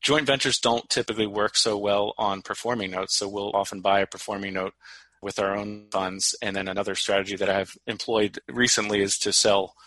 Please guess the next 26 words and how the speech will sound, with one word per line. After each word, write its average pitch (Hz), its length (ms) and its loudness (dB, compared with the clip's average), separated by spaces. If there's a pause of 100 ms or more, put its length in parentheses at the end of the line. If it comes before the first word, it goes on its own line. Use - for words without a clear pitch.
(280)
partial 117 340 4
notes, - 540 -2 (320)
which 110 260 -8
is 92 160 -4
a 95 180 -2 (100)
part 104 260 4
of 92 80 -4
that, 95 200 2 (140)
you 113 240 -8
sell 113 260 4
a 98 40 -2
payment 104 320 -2
stream. 92 420 -4 (420)
That 123 220 4
strategy 98 720 0 (180)
works 101 480 -4
better 95 300 0
for - 180 -6
performing 98 560 -8
notes. 95 340 -6 (120)
So 98 300 4 (440)
I 110 60 -2
hope 120 180 -2
I'm 110 140 0
not, 107 240 2
uh, - 20 4